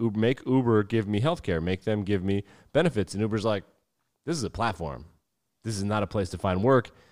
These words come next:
So Californians were like, "This is a sticky wicket. Let's vote on it."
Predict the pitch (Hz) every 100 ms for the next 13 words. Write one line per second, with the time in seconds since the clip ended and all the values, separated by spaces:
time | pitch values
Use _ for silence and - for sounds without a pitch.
0 | _ - 104 - 131 113 139 143 107 120
1 | 110 - 127 175 180 117 113 170 151 165
2 | 185 101 - - 104 113 110 110 92 82